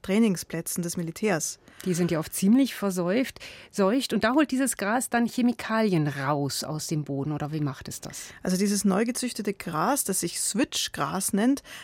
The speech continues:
Speaker 1: baut Gift im Boden ab und zersetzt die schädlichen Stoffe. Und zwar so gut, dass es sich dann gar nicht mehr nachweisen lässt, dieses Gift, wenn mal alles überwachsen ist. Und das ist vor allem fürs Grundwasser wichtig, das in der Nähe solcher Militärübungsplätze oft ziemlich belastet ist.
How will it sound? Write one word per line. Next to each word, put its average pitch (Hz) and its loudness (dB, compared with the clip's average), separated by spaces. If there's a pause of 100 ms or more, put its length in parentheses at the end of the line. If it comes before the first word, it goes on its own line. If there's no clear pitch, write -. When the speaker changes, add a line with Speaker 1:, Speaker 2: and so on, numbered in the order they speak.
(100)
Speaker 1:
baut 202 0
Gift - -4
im 196 2
Boden 180 0
ab - -4
und 202 -2
zersetzt 196 -2
die 180 -4
schädlichen 160 -4
Stoffe. - -8 (400)
Und 196 0
zwar 202 6
so 202 2
gut, 294 0
dass 220 -2
es 220 -2
sich 240 -2
dann 220 2
gar 196 2
nicht 240 2
mehr 185 2
nachweisen 170 0
lässt, - -6
dieses 202 -4
Gift, - -4 (320)
wenn 202 4
mal 233 6
alles 214 0
überwachsen 196 -4
ist. - -8 (440)
Und 175 0
das 233 2
ist 277 2
vor - -4
allem 254 4
fürs - -2
Grundwasser 240 4
wichtig, 262 -8
das 196 -4
in 196 0
der 175 0
Nähe 202 2
solcher 170 -2
Militärübungsplätze 202 0
oft - -6
ziemlich 208 0
belastet 180 -2
ist. - -6